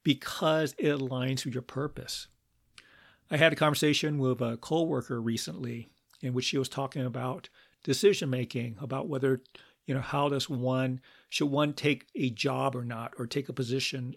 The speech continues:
other th-, opportunities, basically. And if you're in that position where you're perhaps in your late twenties, early thirties,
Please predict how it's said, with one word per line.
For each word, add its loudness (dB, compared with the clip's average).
other -2
th-, -12
opportunities, 0
basically. -12
And -4
if -4
you're 0
in -2
that 4
position 0
where 2
you're 2
perhaps -4
in -2
your -6
late 0
twenties, -2
early 0
thirties, 0